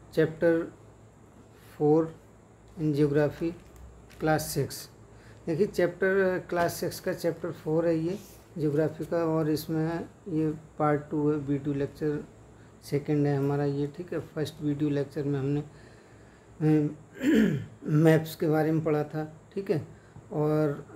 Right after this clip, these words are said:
directions के बारे में पढ़ा था, ठीक। और इसके बाद <clears throat> मैप्स के जो कंपोनेंट्स पढ़ रहे थे, उसमें आपका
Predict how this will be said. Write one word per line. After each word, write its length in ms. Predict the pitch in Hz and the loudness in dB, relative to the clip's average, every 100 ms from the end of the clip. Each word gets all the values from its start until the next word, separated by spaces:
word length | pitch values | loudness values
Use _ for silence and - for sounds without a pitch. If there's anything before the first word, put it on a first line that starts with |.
| 247 | -6
directions 640 | 151 143 147 151 190 160 160 | 0 2 0 -2 -4 -4 -2
के 120 | 175 | -2
बारे 260 | 156 151 156 | 0 2 0
में 140 | 156 | 0
पढ़ा 200 | 160 151 | -2 -2
था, 260 | 147 165 156 - - - - | -4 -10 -12 -18 -20 -20 -14
ठीक। 180 | 190 190 - - - - | -10 -10 -12 -20 -20 -10
और 120 | 165 170 | -4 -2
इसके 480 | 165 - 190 180 | -2 0 0 0
बाद 540 | 170 165 170 170 180 226 - 285 | 0 0 0 0 -2 -4 -4 4
<clears throat> 400 | 294 233 180 120 - - - - 156 | 6 6 4 0 -8 -20 -20 -8 0
मैप्स 460 | 151 175 160 - | 2 2 0 -8
के 280 | - 190 180 | -8 -2 -2
जो 120 | 180 | -2
कंपोनेंट्स 720 | 185 165 156 170 180 175 170 | -4 -4 -4 -4 -2 -2 -4
पढ़ 220 | - - 156 | -8 -4 -2
रहे 220 | 151 156 | 0 -2
थे, 180 | 156 165 | 0 -2
उसमें 340 | 156 156 170 | -2 -4 -2
आपका 400 | 160 151 - 170 | -2 -2 -4 -4